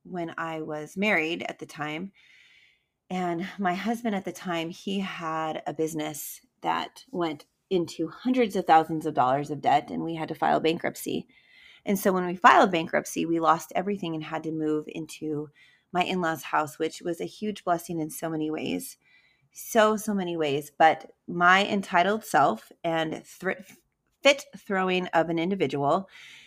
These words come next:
decided that it was the worst experience that I could ever <laughs> have. And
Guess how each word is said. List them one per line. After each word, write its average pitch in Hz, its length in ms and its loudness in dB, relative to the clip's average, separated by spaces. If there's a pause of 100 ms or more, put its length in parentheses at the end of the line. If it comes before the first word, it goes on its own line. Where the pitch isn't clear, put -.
(160)
decided 202 600 6
that 165 120 6
it 165 60 2
was 165 160 -2
the 165 140 -2
worst 196 560 2
experience 170 880 -6 (240)
that 185 80 -4
I 180 80 -2
could 180 220 -10 (200)
ever 180 240 6
<laughs> - 0 -
have. - 1040 2 (1900)
And 214 540 6